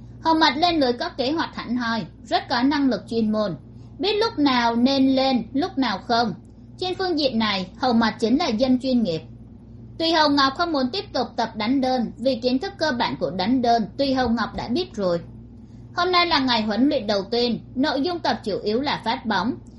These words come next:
di chuyển đón bóng và sự phối hợp khi di chuyển. Trước đây, Hầu Mặt cũng từng học đánh đôi,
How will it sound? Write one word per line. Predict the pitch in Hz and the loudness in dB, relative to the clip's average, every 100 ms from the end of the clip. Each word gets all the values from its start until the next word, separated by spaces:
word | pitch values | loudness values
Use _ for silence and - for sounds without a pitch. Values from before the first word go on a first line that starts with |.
| - - | -14 -2
di | 285 359 | 2 2
chuyển | - 226 180 | 2 0 2
đón | 185 226 226 | 2 4 2
bóng | 190 262 - | 2 0 -2
và | 247 285 | 2 2
sự | - 254 226 | 2 -2 0
phối | 247 311 | 0 2
hợp | 339 - | -2 -2
khi | 269 233 | -4 0
di | 262 226 | -2 -2
chuyển. | 208 107 190 247 - - - - - - | -2 -2 -2 -4 -8 -18 -20 -20 -16 -4
Trước | 427 - | -2 2
đây, | 330 311 302 285 | 4 4 2 -2
Hầu | - 311 | -2 0
Mặt | 269 262 233 226 | 2 2 0 -4
cũng | 240 | -4
từng | 349 254 | -2 -2
học | 240 202 | -2 -4
đánh | 208 226 269 | -2 -2 0
đôi, | 247 247 | 0 -2